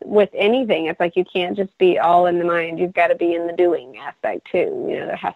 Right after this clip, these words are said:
to be some sort of, like, actionable in it. So, yeah, I think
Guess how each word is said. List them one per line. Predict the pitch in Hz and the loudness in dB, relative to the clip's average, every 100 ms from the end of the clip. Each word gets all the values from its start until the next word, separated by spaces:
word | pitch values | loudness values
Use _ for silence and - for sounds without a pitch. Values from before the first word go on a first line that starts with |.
| - | -4
to | - | -2
be | - - | -2 -2
some | - 202 | -4 -4
sort | 196 190 | -2 0
of, | - 208 | -2 -4
like, | - - _ - - _ | -6 -8 _ -20 -20 _
actionable | 190 180 - 208 170 - - 214 - _ _ _ _ _ - | 0 0 0 -2 -2 -2 -6 -6 -10 _ _ _ _ _ -6
in | - | -4
it. | 139 - - - | -4 -8 -2 4
So, | 202 190 196 - _ - - _ _ _ _ | 6 4 2 -6 _ -20 -20 _ _ _ _
yeah, | 226 233 175 147 | 4 4 4 0
I | 208 | -4
think | 190 233 214 | -4 -4 -4